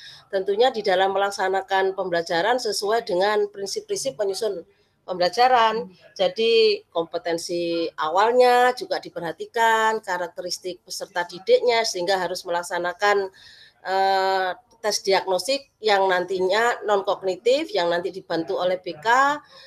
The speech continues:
kemudian, eh, tentang formatif awal itu harus dilakukan untuk memetakan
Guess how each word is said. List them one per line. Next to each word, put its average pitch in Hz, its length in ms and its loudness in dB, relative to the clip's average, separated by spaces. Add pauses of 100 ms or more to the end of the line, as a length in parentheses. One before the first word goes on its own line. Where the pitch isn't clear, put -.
(160)
kemudian, 190 800 0 (480)
eh, 185 440 0 (120)
tentang 190 520 2 (1160)
formatif 190 480 -2
awal 208 560 2
itu - 80 -6
harus 170 160 0
dilakukan 190 640 -2
untuk 185 320 -4
memetakan 180 960 -4